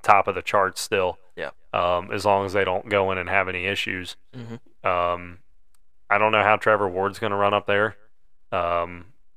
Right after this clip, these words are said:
Speaker 1: I hope we run good. <laughs>
Speaker 2: Yeah.
Speaker 1: Uh, you got Landon and Jacob Bors, who have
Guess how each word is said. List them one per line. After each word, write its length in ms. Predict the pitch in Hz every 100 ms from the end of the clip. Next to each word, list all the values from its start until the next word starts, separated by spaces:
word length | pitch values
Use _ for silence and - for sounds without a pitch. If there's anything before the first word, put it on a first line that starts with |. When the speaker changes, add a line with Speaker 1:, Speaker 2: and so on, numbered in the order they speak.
| - - - - - -
Speaker 1:
I 80 | 101
hope 200 | 95 113
we 120 | 110 110
run 260 | 110 110
good. 260 | 110 123 135 -
<laughs> 140 | - 113
Speaker 2:
Yeah. 220 | 123 123 - - -
Speaker 1:
Uh, 220 | 107 95
you 180 | 95 98
got 200 | 104 101
Landon 380 | 101 104 110 104
and 140 | 95
Jacob 320 | 95 104 104 90
Bors, 340 | 90 107 113
who 120 | 104
have 160 | 95